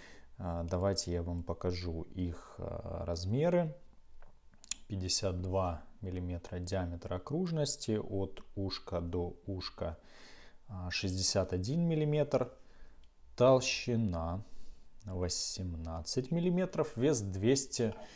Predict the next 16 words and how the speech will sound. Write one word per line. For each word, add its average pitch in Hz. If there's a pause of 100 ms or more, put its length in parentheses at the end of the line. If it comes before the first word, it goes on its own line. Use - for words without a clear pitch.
(380)
сорок 113
грамм. 87
Корпус, -
а, 87
из 127
нержавеющей 92
стали. 110 (100)
В 101
некоторых 101
местах, 104
а, 95
сатинированное 110
покрытие, 139
на 92
безеле 90
матовое, 139